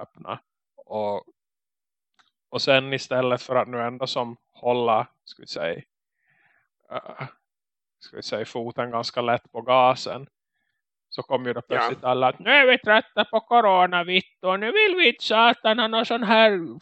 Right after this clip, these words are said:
Speaker 1: fans gay stuff som vi hade i våras. Så ni behöver inte börja försöka nu.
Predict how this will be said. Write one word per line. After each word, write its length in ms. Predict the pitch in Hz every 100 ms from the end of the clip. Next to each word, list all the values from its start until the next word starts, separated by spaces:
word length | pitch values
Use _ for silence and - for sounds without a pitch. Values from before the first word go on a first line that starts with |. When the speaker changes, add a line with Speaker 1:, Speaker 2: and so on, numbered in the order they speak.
| -
Speaker 1:
fans 400 | 190 202 208 185
gay 500 | 143 135 185 208 208
stuff 340 | 196 - 185 190
som 260 | - 185
vi 100 | 190
hade 320 | 180 190 185 190
i 20 |
våras. 640 | 165 156 151 143 139 - - - _ -
Så 60 |
ni 80 | 165
behöver 320 | 180 220 415
inte 120 | 427
börja 260 | 392 370 349
försöka 640 | 320 311 233 220 214 214
nu. 160 | 160